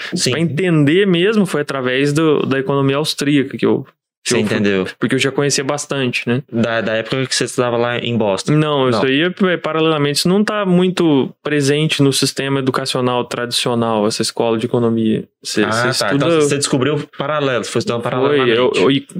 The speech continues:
Speaker 2: principalmente quando eu cheguei no Brasil, que fiz curso, fiz coisas desse tipo, estudei mais sozinho, e aí nesse meio você tem as ferramentas,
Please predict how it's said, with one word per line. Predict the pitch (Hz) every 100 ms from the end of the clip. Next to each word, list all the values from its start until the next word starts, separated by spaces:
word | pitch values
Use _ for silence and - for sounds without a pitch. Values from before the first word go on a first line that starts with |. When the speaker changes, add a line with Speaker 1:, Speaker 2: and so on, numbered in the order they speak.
| -
Speaker 2:
principalmente | 175 196 185 185
quando | 202
eu | 202
cheguei | 214 185 190
no |
Brasil, | 190 190 143 143 143 - - -
que | -
fiz | - 127 127
curso, | - - 139 147 -
fiz | - 123
coisas | 135 123
desse | 127
tipo, | - 123
estudei | - 131 127 123
mais | 117 117 120
sozinho, | - 120 117 147 175
e | 147
aí | 135 151 143
nesse | 151 165 175
meio | 151 156 180 151 - - -
você | - 135
tem | 143
as | 156 -
ferramentas, | 156 151 143 151 202 131 120 -